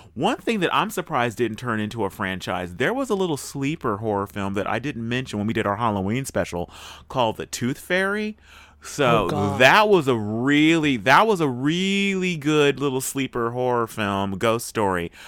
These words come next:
Speaker 1: That was really fun. And I'm surprised that that didn't turn into a series. And if not, someone needs to, it was incredibly imaginatively directed.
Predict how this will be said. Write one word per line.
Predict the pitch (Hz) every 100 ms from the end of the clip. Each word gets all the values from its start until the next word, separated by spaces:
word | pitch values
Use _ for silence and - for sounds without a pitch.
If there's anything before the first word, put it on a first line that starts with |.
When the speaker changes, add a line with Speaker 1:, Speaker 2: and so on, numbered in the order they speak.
| - -
Speaker 1:
That | 104 107
was | 101 98
really | 107 123 113 107
fun. | - 120 104 92
And | 95 104 104
I'm | 90 117
surprised | 127 127 156 151 151
that | 123 107
that | 127 135
didn't | 135 120
turn | 139 123
into | 123 110
a |
series. | 110 151 135 127
And | 107
if | 101
not, | 131 202 170 - - -
someone | - - 170 226 233 180
needs | 151 139 -
to, | 139 165
it |
was | 180 165 -
incredibly | 156 139 - 196 196 208 196
imaginatively | 139 135 139 131 135 143 131 127 123 120
directed. | 101 107 87 113 - 185 190 208